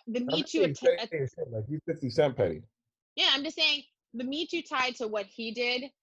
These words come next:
Speaker 1: and what Bill Cosby did, that shit makes sense, except for the people who willingly did it, knowing that, like, I, here's my thing. I don't think that you, the women who willingly did what they did and then got upset and complained,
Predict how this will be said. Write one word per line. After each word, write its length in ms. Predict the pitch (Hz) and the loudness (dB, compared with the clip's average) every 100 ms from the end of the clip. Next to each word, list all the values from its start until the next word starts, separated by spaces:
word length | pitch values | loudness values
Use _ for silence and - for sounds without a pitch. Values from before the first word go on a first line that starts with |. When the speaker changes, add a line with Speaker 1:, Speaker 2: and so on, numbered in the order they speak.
| - | -12
Speaker 1:
and 100 | 220 | -6
what 120 | 220 | -4
Bill 160 | 202 214 | -2 -2
Cosby 400 | 220 202 214 247 | 0 0 0 -4
did, 240 | 254 254 254 _ - | -2 -2 -4 _ -4
that 220 | 208 226 | 0 0
shit 240 | - 226 208 | -2 -4 -4
makes 280 | 202 202 - | -4 -6 -6
sense, 320 | 196 208 240 208 | -6 -6 -6 -8
except 260 | 202 214 - | -6 -8 -2
for 60 | 220 | -2
the 80 | |
people 240 | 214 220 214 | 0 0 2
who 100 | 214 | 2
willingly 480 | 196 208 208 202 196 | 2 2 2 2 2
did 140 | 196 | 2
it, 120 | 202 | 2
knowing 320 | 190 190 190 | -2 -4 -4
that, 140 | 185 - | -4 -2
like, 260 | 175 175 - _ - | -2 -2 -6 _ -2
I, 140 | 233 277 | 2 4
here's 220 | 247 294 320 | 4 4 4
my 120 | 311 | 2
thing. 360 | 214 202 226 240 _ _ | 2 2 2 -4 _ _
I 120 | 226 233 | 2 4
don't 200 | 277 - | 2 -4
think 240 | 240 240 226 | -4 -4 0
that 140 | 214 | -2
you, 340 | 208 220 220 214 _ _ _ _ _ _ _ _ _ _ _ | 0 -2 -2 -4 _ _ _ _ _ _ _ _ _ _ _
the 100 | 240 | 2
women 300 | 240 302 339 | 2 2 0
who 180 | 320 285 | 0 0
willingly 560 | 214 220 240 254 247 233 | 2 2 2 -2 -2 0
did 220 | 202 208 | 0 0
what 140 | 208 208 | -2 -2
they 180 | 196 | -2
did 340 | 175 170 190 254 _ _ _ _ _ _ _ _ _ | -2 -4 -4 -6 _ _ _ _ _ _ _ _ _
and 140 | 226 220 | -2 2
then 280 | 214 214 202 | 4 4 4
got 220 | 202 208 | 4 4
upset 340 | 202 208 - | 2 2 2
and 100 | 214 | 0
complained, 640 | 214 196 196 180 185 233 | -4 -6 -4 -2 0 -2